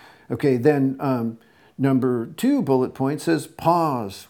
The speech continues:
with tall rooted legs and plant your hands on the ground. Fully extend your arms with your shoulders, elbows, and wrists in a vertical stack."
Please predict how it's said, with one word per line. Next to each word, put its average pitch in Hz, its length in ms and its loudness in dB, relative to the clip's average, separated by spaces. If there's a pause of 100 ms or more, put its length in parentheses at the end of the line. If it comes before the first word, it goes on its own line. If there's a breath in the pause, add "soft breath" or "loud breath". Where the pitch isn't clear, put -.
(120)
with 135 280 0
tall 190 440 4
rooted 160 480 4
legs 156 500 2
and 147 380 0
plant 160 380 0
your 147 160 4
hands 143 360 0
on 117 140 0
the 113 80 0
ground. 95 420 -6 (540 soft breath)
Fully 117 280 2
extend 180 460 2
your 170 180 4
arms 110 300 -2
with 120 180 -2
your 123 100 2
shoulders, 175 580 4
elbows, 165 420 4
and 151 180 2
wrists 160 260 2
in 156 120 4
a 147 40 2
vertical 135 360 4
stack." - 480 -2